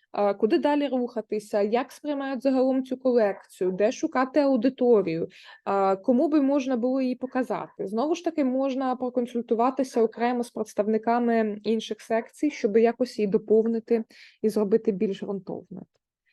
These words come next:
А, серед тих проєктів, які були, е, вдало реалізовані в нашому відділенні, один з найбільших — це онлайн-музей, е, Романа Дадики.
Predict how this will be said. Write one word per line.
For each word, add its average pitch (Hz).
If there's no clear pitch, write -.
А, 254
серед 403
тих -
проєктів, 349
які 294
були, 285
е, 226
вдало 269
реалізовані 226
в 208
нашому 220
відділенні, 330
один 233
з 202
найбільших — 220
це 262
онлайн-музей, 208
е, 202
Романа 196
Дадики. 294